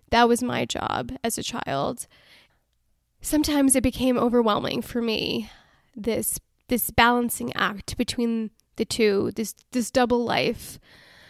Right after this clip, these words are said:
And it, it, you know, at sixteen, it kind of overwhelmed me and exploded. And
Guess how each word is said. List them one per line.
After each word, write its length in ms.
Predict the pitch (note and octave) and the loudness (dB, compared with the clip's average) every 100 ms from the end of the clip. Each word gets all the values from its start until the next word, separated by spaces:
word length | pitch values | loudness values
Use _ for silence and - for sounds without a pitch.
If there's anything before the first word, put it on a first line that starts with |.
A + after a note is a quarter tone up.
| _ | _
And 140 | - A#3 | -4 -2
it, 100 | A3+ | 2
it, 240 | A#3 A#3 _ _ _ | 0 0 _ _ _
you 160 | A#3 A3+ | -6 -4
know, 260 | A#3+ C4+ | -2 -4
at 380 | - A#2 - - | -4 -4 -4 -4
sixteen, 580 | B3+ - - A3 A#3 C#4 | -6 -4 -8 -4 -2 0
it 140 | A#3+ | 0
kind 240 | - A3+ A#3 | -2 -2 -2
of 200 | A3+ - - | -2 -14 4
overwhelmed 600 | A#3+ B3 A3+ G#3+ A#3 A#3+ | 6 6 6 2 0 0
me 80 | B3+ | 0
and 100 | A#3+ | 0
exploded. 720 | A3 - - G#3+ G#3+ B3+ C#4 | -2 -6 0 2 4 4 2
And 400 | B3+ A3+ A3 G#3+ | -2 -4 -4 -6